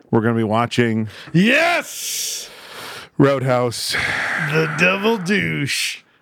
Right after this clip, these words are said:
Speaker 2: Exactly
Speaker 1: But
Speaker 2: right. <laughs>
Speaker 1: if you remember what the deal was, I get to choose the movie and we make it a double feature for
Speaker 2: Yeah.
Speaker 1: Yeah. So, Todd,
Speaker 2: Yeah.
Speaker 1: let me tell you what, uh, the other thing we're
Speaker 2: So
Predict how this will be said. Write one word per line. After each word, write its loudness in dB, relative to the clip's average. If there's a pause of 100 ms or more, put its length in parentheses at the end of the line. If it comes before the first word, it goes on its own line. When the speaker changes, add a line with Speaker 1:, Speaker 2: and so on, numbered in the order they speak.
(140)
Speaker 2:
Exactly 2
Speaker 1:
But -2
Speaker 2:
right. -2 (260)
<laughs> -18
Speaker 1:
if 4
you 4
remember 2
what 0
the 4 (300)
deal 4
was, -6 (1200)
I 2
get -2
to -6
choose 2
the -2
movie 2
and -2
we 0
make 0
it 2
a -2
double 0
feature 0
for 0
Speaker 2:
Yeah. 2 (680)
Speaker 1:
Yeah. 2
So, 0 (240)
Todd, 0 (400)
Speaker 2:
Yeah. 2 (140)
Speaker 1:
let -8
me 4
tell 2
you 2
what, 0
uh, -2
the 0
other 2
thing 2
we're 0
Speaker 2:
So 4